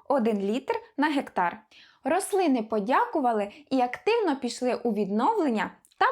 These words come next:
подальший ріст. Обов'язково для повноцінного розвитку усіх культур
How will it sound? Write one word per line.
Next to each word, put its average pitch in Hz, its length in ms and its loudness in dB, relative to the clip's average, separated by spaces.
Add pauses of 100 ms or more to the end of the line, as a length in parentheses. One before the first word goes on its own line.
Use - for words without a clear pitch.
подальший 220 560 0
ріст. 185 400 -6 (420)
Обов'язково 285 840 0
для 240 200 -2
повноцінного 302 1000 0
розвитку 233 540 -2
усіх 262 500 -4
культур 285 460 -2